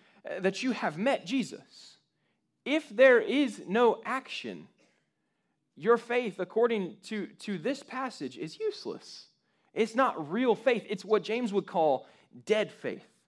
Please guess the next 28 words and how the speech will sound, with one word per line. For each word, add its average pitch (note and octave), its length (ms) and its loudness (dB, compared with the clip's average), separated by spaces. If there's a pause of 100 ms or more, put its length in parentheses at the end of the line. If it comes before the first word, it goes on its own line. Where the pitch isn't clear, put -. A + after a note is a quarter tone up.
(300)
Faith, A3 340 2
intention G3+ 840 0 (420)
without G3 380 6
action D3 640 -4 (460)
is F3 180 0
useless. - 840 -8 (840)
Let, A3 300 0
let G#3 100 2
me A#3 80 0
give F#3 200 -6
you F3 120 -4
some D#3 220 -6
good, D3+ 280 4
um, A2+ 400 -2
some C#3+ 140 -10
good C3+ 180 -2
marriage A#2+ 500 -4
training, G2 520 -8
right? A#2+ 300 -4
You D#3+ 80 -16
guys C#3+ 260 -4
love A#2 240 -2
good, A#2+ 180 -4 (140)
good E3+ 140 2
marriage D3 440 -4
training D3+ 400 -4
in D3 80 -6
here. D#3+ 300 -8